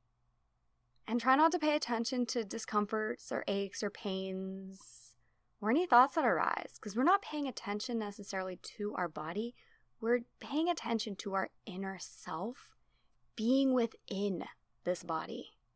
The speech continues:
Try to sense who your true inner self is.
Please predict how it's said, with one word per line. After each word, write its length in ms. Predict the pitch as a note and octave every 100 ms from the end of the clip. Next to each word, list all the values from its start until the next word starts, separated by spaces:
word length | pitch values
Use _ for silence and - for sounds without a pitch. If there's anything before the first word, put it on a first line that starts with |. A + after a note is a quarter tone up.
| _ _ _ _ _ _ _ _ _ _ -
Try 460 | - - A3 C4+ D#4
to 260 | - E4
sense 960 | - - - A#3+ F3+ - - - - - - -
who 160 | B3
your 260 | C4+ C#4 C#4
true 480 | - A3+ A3 A3 - _
inner 300 | G3+ F#3 F#3
self 380 | - F3 E3 -
is. 560 | F3 F3 G#3+ - -